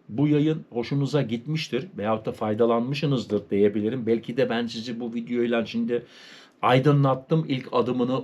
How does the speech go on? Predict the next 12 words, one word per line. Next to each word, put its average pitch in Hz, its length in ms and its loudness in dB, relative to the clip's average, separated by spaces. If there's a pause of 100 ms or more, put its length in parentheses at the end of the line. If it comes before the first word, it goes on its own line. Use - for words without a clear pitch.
ona 120 220 4
göre 143 220 4
atacaksın 113 720 -2
veya 107 180 -2
atmayacaksın. 101 960 -4 (960)
Videolarım 170 540 6
hoşunuza 160 480 2
gidiyorsa, 147 680 2
daha 139 280 2
da 156 80 4
fazla 143 340 2
yarar-, 139 440 2